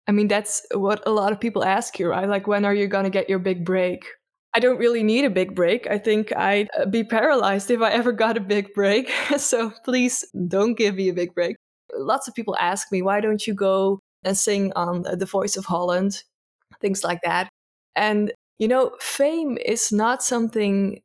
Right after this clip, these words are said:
that makes for a career. Like, you have to build your career from the ground up. You can't start at the bottom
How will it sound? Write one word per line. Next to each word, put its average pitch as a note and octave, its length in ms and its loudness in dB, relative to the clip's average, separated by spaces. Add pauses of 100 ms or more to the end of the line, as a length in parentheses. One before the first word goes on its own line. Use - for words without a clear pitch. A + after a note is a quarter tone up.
(140)
that F#3 320 0
makes G3 480 0
for F3+ 560 0 (300)
a - 60 -6
career. F3+ 720 -2 (360)
Like, G#3 200 0
you A#3+ 80 2
have A3 240 -2
to B3+ 120 -2
build G#3 400 2
your G3+ 140 0
career G3 400 2
from G3 220 0
the F#3+ 80 0
ground F#3+ 500 0
up. G3 260 0
You G3 80 -2
can't A#3 280 0
start A#3 400 0
at A3+ 140 -4
the G3 60 -4
bottom F#3 460 0